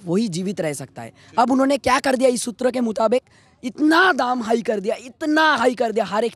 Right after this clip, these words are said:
चीज़ के दाम कि जो लोग खरीद पाएंगे वो जीवित रहे, बाकी लोग मर जाए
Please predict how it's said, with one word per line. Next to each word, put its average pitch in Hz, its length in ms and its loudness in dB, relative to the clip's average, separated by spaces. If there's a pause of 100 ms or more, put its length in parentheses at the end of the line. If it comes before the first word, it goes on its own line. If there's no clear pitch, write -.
चीज़ 269 280 0
के 214 140 -2
दाम 180 240 -4 (520)
कि 285 160 -2 (240)
जो 208 220 2
लोग 214 200 2
खरीद 185 320 2
पाएंगे 202 380 4 (260)
वो 220 120 2
जीवित 226 340 -4
रहे, 254 260 0 (440)
बाकी 185 360 0
लोग 208 260 2
मर 269 220 4
जाए 294 360 6